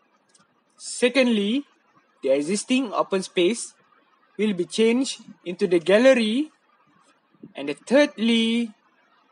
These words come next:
the existing office will be changed into the reading room. Next, I would like to present the interior view for our main space,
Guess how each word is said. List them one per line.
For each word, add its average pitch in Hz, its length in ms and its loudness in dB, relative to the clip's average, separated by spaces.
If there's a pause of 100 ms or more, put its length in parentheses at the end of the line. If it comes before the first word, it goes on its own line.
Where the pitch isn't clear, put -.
(200)
the 160 140 2
existing 202 520 -2
office 214 540 -2 (400)
will 214 160 0
be 180 140 -6
changed 233 600 0 (200)
into 180 220 -6
the 170 160 0
reading 208 380 0
room. 139 400 -4 (920)
Next, 202 460 0 (400)
I 220 120 6
would 196 220 4
like 226 280 4
to 156 60 -8
present 214 760 0
the 147 140 -8
interior 208 380 0
view 226 340 -4
for 185 240 0
our 147 140 2
main 220 340 -4
space, 202 480 -2